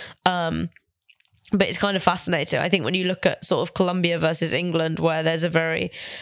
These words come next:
obvious maybe power disparity and underdog thing, um, France, Australia feels both evenly matched, but both of them are gonna come into it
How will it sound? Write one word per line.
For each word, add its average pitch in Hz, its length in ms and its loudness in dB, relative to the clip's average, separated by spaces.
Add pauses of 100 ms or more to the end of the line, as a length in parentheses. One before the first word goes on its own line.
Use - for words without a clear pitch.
(120)
obvious 165 440 0
maybe 170 200 2
power 175 360 0
disparity 165 560 0
and 160 80 0
underdog 160 420 -2
thing, 165 420 0 (520)
um, 165 480 -2 (320)
France, 190 280 2
Australia 175 400 0
feels 170 240 2
both - 340 2
evenly 175 420 -2
matched, - 540 -2
but 180 200 2
both 170 260 2
of 165 120 0
them 165 140 2
are 160 40 -2
gonna 160 180 0
come 160 220 0
into 160 300 0
it 175 120 0